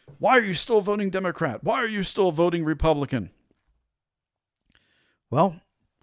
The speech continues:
I, I don't know that there's an answer here. I don't know why people can't see that we have been completely divided and cut up, and there's no one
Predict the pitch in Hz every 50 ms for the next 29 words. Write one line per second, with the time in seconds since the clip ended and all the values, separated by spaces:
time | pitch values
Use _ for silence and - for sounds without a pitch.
0 | _ _ _ _ _ _ _ _ _ _ _ - 123 143 160 - - 151 180 202
1 | - 165 170 190 180 160 147 180 175 151 135 113 - - 143 202 214 - - -
2 | - - 113 82 98 - _ _ _ _ _ _ _ _ _ _ _ _ _ _
3 | _ _ _ _ _ _ _ _ _ _ _ _ _ - 131 151 196 208 175 151
4 | 151 151 135 117 123 123 120 117 131 175 190 - - - 196 - - 175 151 -
5 | - - 139 147 143 - - - - - 135 135 165 240 294 214 - _ _ _
6 | _ _ _ _ _ _ _ _ _ _ _ - - 120 160 170 - 139 147 170
7 | 165 147 127 123 151 151 156 156 - - 180 170 - - - 170 170 175 190 -
8 | - 180 180 190 180 160 - _ _ - 143 135 127 107 - 139 131 139 165 180
9 | 190 196 196 196 _ - 131 127 135 - - - 156 139 147 - - - - -
10 | _ _ _ _ _ _ _ _ _ _ _ _ _ _ _ _ _ _ _ _
11 | _ _ - 165 175 185 180 175 170 135 127 135 127 127 165 208 240 220 170 120
12 | 101 92 98 113